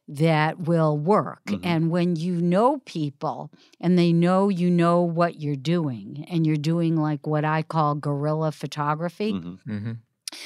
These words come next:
Speaker 1: you can say, "Okay, you over there, you there, you th-," before the police come.
Speaker 2: Yeah.
Speaker 1: "You
Speaker 2: <laughs>
Speaker 1: over there, you here," 'cause you don't have a permit.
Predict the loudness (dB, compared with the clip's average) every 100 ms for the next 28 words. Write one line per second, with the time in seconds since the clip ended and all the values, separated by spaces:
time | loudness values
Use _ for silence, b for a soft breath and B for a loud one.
0 | B B B -4 0 0 0 0 0 2
1 | 0 4 2 4 4 6 4 2 2 2
2 | 0 -2 0 0 0 0 -2 -2 -2 -6
3 | -2 0 0 -4 -4 -4 -6 -10 -12 -8
4 | -8 -8 -6 2 6 6 6 6 4 4
5 | 2 4 2 0 0 0 0 -2 -4 -4
6 | -2 -2 0 0 -2 -6 -2 -2 -2 -6
7 | -14